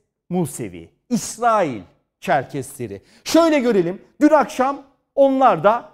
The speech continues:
Türkiye'deki, dünyadaki Müslümanlar gibi son iftarlarını yaptılar. Hayır, bu fotoğraf gerçek. Dün akşam İsrail ordu karargahında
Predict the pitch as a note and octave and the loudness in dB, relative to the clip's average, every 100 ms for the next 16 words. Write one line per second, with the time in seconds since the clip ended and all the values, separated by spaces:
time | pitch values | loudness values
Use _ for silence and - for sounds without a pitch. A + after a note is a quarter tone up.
0 | _ _ _ - D4 A#3 C4 G3+ - E3+ | _ _ _ 0 0 0 -2 -4 -4 -4
1 | A3 B3+ B3+ B3+ B3+ A#3 - G#3+ A3 A3 | -2 0 0 -2 -4 -8 -8 -6 -6 -4
2 | G3+ D3 G3 - C#4 D#4 C#4 - B3+ A3 | -6 -4 -8 -4 -2 0 -2 -2 2 2
3 | F#3+ F3+ D#3+ D3 B2+ - A#2+ G#2 - _ | 2 -2 0 -2 -2 -6 -6 -6 -8 _
4 | - G#3 D4 A#3+ - - - G#3 A3 A3+ | 0 4 6 4 0 -12 -4 2 2 6
5 | A3+ A#3+ A#3+ A#3+ A#3 A#3+ F3+ - _ _ | 6 4 2 0 0 0 -4 -4 _ _
6 | _ C4+ C#4+ F#3+ - - C3+ F#3 _ _ | _ 2 4 4 0 -6 -6 -6 _ _
7 | _ _ _ _ - A3 - C#4+ C4+ A#3+ | _ _ _ _ -6 -4 0 2 4 4
8 | A#3+ A3 B3+ A3+ G3 D#3 C3+ C#3+ C3+ C3 | 6 4 4 0 2 2 0 0 0 0
9 | D3 D3 F#3+ | -2 -2 -4